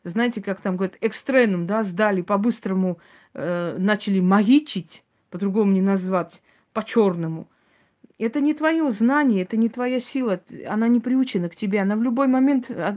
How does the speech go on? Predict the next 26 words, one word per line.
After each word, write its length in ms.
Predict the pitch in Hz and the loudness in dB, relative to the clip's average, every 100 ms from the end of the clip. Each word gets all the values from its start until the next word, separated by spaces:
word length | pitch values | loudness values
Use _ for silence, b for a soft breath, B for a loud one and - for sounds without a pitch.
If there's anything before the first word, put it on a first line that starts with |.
| - | -8
м, 300 | 135 120 151 | -12 -8 -6
обернётся 520 | 202 214 233 240 196 | -4 -2 -2 -4 -6
против 360 | 190 196 190 - | -8 -10 -10 -14
тебя. 400 | - 165 147 - _ _ _ _ _ _ _ _ - | -12 -8 -8 -10 _ _ _ _ _ _ _ _ 0
Мне 200 | 247 269 | 2 4
пишет 400 | 294 349 285 - | 2 0 0 -4
женщина, 540 | - 240 196 190 180 | 2 4 2 -2 -6
щас 320 | 175 190 - b b b | -4 -6 -8 b b b
извиняюсь, 560 | 202 190 226 277 277 262 | -4 2 4 4 0 -2
конечно: 420 | 208 185 165 180 | -2 -2 -4 -6
"Здравствуйте, 800 | 175 226 320 330 277 254 254 233 B B B b b b b b | -2 0 0 0 -4 -2 -2 -2 B B B b b b b b
я 240 | 185 214 | -4 -2
ведьма, 500 | 196 220 285 226 233 | 0 0 0 0 0
двадцатилетним 880 | 196 202 214 - - 214 226 208 190 | 0 -2 -2 -4 -4 0 0 0 -4
стажем". 560 | - - 285 294 233 196 | -4 -2 0 0 -2 -8
Сначала 400 | - 240 302 247 | -6 0 0 2
женщина 400 | 240 247 - 175 | 4 2 0 -8
написала, 500 | 170 190 277 302 233 | -8 -6 -2 -2 -2
мол, 320 | 185 185 - b b b b b b b _ _ - | -2 -2 -2 b b b b b b b _ _ -16
вот 360 | 190 233 277 247 | -6 -2 -2 0
Инга 260 | 247 208 | 0 -2
сказала, 560 | 202 214 208 269 294 254 | -4 -6 0 2 2 0
что 260 | - 208 | -4 -10
там 260 | 196 202 196 | -6 -4 -2
рак 320 | 196 208 175 | 2 2 0
снимать 640 | - 196 190 247 294 - | -8 -2 0 2 0 -4